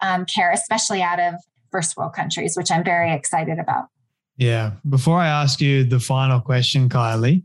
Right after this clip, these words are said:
Speaker 2: what's next for you? What's next for Aspira? What's, what's happening on, on the cards for you? And where do you want people to go to, to learn more about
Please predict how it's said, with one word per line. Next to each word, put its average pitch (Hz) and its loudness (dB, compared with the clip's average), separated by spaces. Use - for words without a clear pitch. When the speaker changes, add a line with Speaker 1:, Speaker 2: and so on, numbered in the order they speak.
Speaker 2:
what's 165 2
next 156 2
for 151 -2
you? 143 4
What's 131 2
next 143 0
for 135 0
Aspira? 147 2
What's, 139 0
what's 147 2
happening 139 2
on, 131 2
on 131 2
the 131 4
cards 131 0
for - -2
you? 131 4
And 127 4
where 151 4
do 151 4
you 143 4
want 139 2
people 135 2
to 127 2
go 131 2
to, 131 2
to 127 2
learn 127 2
more 127 2
about 127 -2